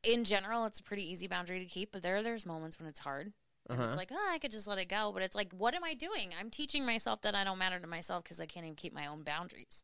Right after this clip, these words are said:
Speaker 2: Right.
Speaker 1: You know? So if it is something like that at work or a situation where you're stuck in where you can't escape it, just walk away.
Speaker 2: Yeah.
Speaker 1: Let it go,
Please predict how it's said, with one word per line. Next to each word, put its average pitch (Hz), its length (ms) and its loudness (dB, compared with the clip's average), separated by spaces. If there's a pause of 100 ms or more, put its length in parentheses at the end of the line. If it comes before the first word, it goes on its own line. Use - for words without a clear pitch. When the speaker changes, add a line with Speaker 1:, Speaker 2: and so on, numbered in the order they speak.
Speaker 2:
Right. 123 400 6
Speaker 1:
You 190 140 -4
know? 185 280 4 (340)
So 190 400 4
if 214 140 -4
it 226 120 -2
is 240 180 -2
something 190 380 -6
like 175 180 -8
that 165 200 4
at 160 100 -2
work 170 300 2
or 185 100 2
a 170 60 0
situation 196 460 -4
where 220 100 -4
you're 220 100 -2
stuck 214 280 0
in 214 120 -6
where 220 100 -6
you 208 140 -4
can't 226 200 -6
escape 190 340 -4
it, 226 260 -6
just - 300 -8 (720)
walk 277 360 2
away. 339 500 2 (460)
Speaker 2:
Yeah. 180 180 2 (480)
Speaker 1:
Let 202 160 0
it 254 140 -4
go, 233 420 2